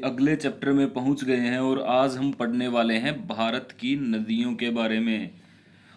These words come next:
और ये हम डिटेल में अलग-अलग करके पढ़ेंगे नदियों को। तो आज हम स्टार्ट करेंगे हमारी गंगा नदी के साथ और ऐसे अलग-अलग करके सारी नदियों को हम कंप्लीट कर लेंगे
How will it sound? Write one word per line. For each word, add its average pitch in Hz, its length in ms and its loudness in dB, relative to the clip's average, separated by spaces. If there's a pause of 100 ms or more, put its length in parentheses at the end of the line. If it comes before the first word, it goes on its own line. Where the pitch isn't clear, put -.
(100)
और 123 180 0
ये 123 320 4
हम 151 280 2
डिटेल 135 520 4
में 139 280 2
अलग-अलग 156 580 2
करके 139 260 0
पढ़ेंगे 143 380 -2
नदियों 135 340 0
को। 120 120 -2
तो 120 100 -4
आज 139 340 0
हम 143 120 -2
स्टार्ट 135 360 0
करेंगे 135 320 -4
हमारी 175 340 -2
गंगा 127 360 0
नदी 120 280 0
के 120 140 -2
साथ - 1120 -6
और 120 320 0
ऐसे 131 380 2
अलग-अलग 131 520 2
करके 120 300 -2
सारी 143 400 2
नदियों 123 380 0
को 117 120 -4
हम 226 180 0
कंप्लीट 131 480 0
कर 147 180 -4
लेंगे 147 300 2